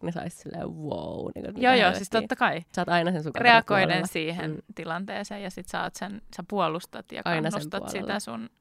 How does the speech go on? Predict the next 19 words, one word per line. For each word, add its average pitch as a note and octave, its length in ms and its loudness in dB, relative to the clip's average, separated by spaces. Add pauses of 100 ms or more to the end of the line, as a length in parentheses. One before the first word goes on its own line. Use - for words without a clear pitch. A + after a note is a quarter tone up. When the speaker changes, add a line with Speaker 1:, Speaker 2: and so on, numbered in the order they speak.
(100)
Speaker 2:
ystävää. A#3 540 -8
Speaker 1:
Niin, F3+ 300 -8
totta. F#3+ 380 -14
Speaker 2:
Ja C4 60 -4
mun D#4+ 80 -2
mielestä F#4 200 -4
se E4+ 60 -2
on D4 60 -2
vähän C#4 180 -2
sitä C4+ 240 -6
duuniakin, F3+ 640 0
Speaker 1:
On, F3 140 -2
Speaker 2:
että D#3 180 -6
Speaker 1:
on. A#3+ 60 -6
Speaker 2:
niinku G#3+ 440 -4
mun A3+ 120 -6
ystävän G#3+ 440 -2
kuuluukin F#3 560 -2
olla G3 180 -6